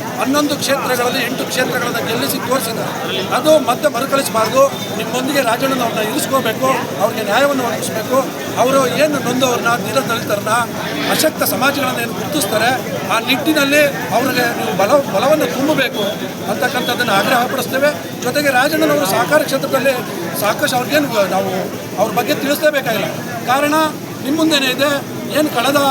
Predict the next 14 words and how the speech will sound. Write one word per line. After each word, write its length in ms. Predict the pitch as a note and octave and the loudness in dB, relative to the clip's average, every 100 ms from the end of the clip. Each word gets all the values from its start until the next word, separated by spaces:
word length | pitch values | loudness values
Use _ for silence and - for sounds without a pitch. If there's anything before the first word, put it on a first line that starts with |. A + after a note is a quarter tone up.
| C4 B3 A3+ A3 - - | 2 -2 -6 -6 -8 -4
ಒಂದು 140 | G#3+ A#3 | -2 0
ವಾ-, 220 | A3 G#3+ G#3+ | 2 4 4
ವಾರದ 240 | A#3+ C#4 | 2 2
ಹಿಂದೆ 200 | C#4 C4+ B3+ | 0 0 0
ಏನು 220 | B3+ B3 | 0 -2
ಡಿ 240 | F#3+ B3+ | -2 -4
ಸಿ 60 | D4+ | -2
ಬ್ಯಾಂಕ್ 180 | C#4 G3+ | -2 0
ಚುನಾವಣೆ 300 | A#3 C#4+ C#4 | 2 2 2
ನಡೀತು, 460 | A#3 G#3+ C4 C#4 C4+ - - | 0 0 4 4 4 -8 -4
ಆ 40 | G#3+ | -2
ಚುನಾವಣೆಯಲ್ಲಿ 640 | A#3+ C4+ D4 C#4+ C4 C#4 | 0 2 4 2 0 0
ಹದಿನಾಲ್ಕು 540 | A#3+ C4 D4 D4+ - | 0 2 2 2 -2
ಕ್ಷೇತ್ರಗಳನ್ನ, 640 | - C4 A3 A#3 A3 A3+ | -2 -2 -2 -2 -2 0